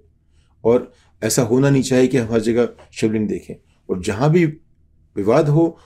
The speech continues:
हमारी कोशिश होनी चाहिए विवाद ख़त्म करें, बढ़ाएं नहीं, इन चीज़ों को तूल ना दें।" ऐसा भागवत साहब ने कहा,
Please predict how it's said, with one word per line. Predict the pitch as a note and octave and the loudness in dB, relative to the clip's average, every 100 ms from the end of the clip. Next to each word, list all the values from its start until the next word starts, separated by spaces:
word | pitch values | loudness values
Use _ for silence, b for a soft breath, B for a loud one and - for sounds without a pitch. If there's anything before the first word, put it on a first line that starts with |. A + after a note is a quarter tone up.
| b | b
हमारी | A2 A#2+ | 0 0
कोशिश | C3 A#2 A2+ C#3+ | 0 -2 -2 -2
होनी | C#3 | -2
चाहिए | C3 C#3+ A#2+ | 0 0 2
विवाद | A2 A#2 | 0 -2
ख़त्म | - - C#3+ | -8 -6 -4
करें, | D3 F2 - _ _ | -4 -8 -12 _ _
बढ़ाएं | F2 G#2+ | -8 -4
नहीं, | C#3 C3+ C3 - _ _ _ | -2 -4 -6 -16 _ _ _
इन | G2+ | -14
चीज़ों | - A#2 | -12 -8
को | B2+ | -8
तूल | - _ - C3+ | -8 _ 0 2
ना | B2+ B2+ | 2 0
दें।" | - - _ _ _ _ _ | -4 -14 _ _ _ _ _
ऐसा | G#2 C3 | -8 -4
भागवत | G#2+ A2 A#2 | -2 -2 -2
साहब | - G#2 | -4 -6
ने | A2 | -8
कहा, | G#2+ - | -10 -14